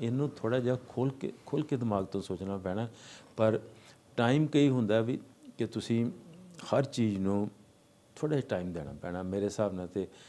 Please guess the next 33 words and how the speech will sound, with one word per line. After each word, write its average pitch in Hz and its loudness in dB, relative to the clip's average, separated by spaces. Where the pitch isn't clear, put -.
ਜੇ 101 2
ਤੁਸੀਂ 98 -2
ਇਸ 92 -4
ਚੀਜ਼ 92 -6
ਨੂੰ 90 -8
ਕਹੋ 92 -2
ਵੀ 90 -2
ਇਹ 80 -2
ਕੱਲ੍ਹ 104 0
ਨੂੰ 101 -2
ਕਿਸੇ 156 4
ਨੇ 131 4
ਵੀ, 107 0
ਕੋਈ 123 4
ਸਰਕਾਰ 98 0
ਵੀ, 90 -4
ਏ, 101 2
ਬੀ, 90 -2
ਸੀ, 98 -4
ਡੀ, 87 -4
ਕਿਸੇ 104 0
ਦਾ 101 2
ਵੀ 98 2
ਕਰ 90 0
ਲਓ, 92 -2
ਉਹੀ 107 0
ਇਹੋ 107 0
ਕੁਝ 101 0
ਚੱਲਣਾ, 90 -4
ਟਾਈਮ 107 4
ਲੱਗ, - -6
ਲੱਗ, 85 -6
ਲੱਗਣਾ। 73 -8